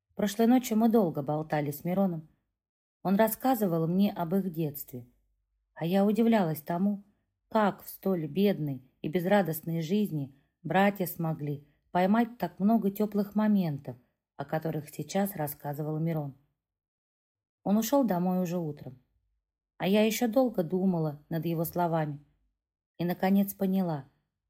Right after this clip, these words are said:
как должна действовать с Гесом, что именно хочу сделать в попытке приблизиться к нему и заставить осознать, что мы нужны друг другу как никогда. Отправив сына в школу,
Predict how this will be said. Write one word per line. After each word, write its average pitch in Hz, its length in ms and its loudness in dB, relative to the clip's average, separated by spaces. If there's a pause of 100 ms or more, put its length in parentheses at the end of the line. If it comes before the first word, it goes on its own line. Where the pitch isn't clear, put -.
(140)
как 156 340 0
должна 147 480 -4
действовать 147 680 -4
с - 40 -14
Гесом, 135 460 -8 (720)
что - 220 0
именно 180 440 2
хочу 160 360 -8
сделать 170 440 0 (640)
в - 20 -20
попытке 202 460 -2
приблизиться 196 680 2
к - 140 -16
нему 151 280 -6 (680)
и 165 240 -4
заставить 190 560 0
осознать, 185 560 -2 (300)
что - 260 -2
мы 196 160 6
нужны 202 500 2
друг 147 280 -2
другу 175 420 -2
как 143 320 -8
никогда. 160 540 -6 (1200)
Отправив 220 500 2
сына 160 260 -2
в 143 60 -14
школу, 143 500 -8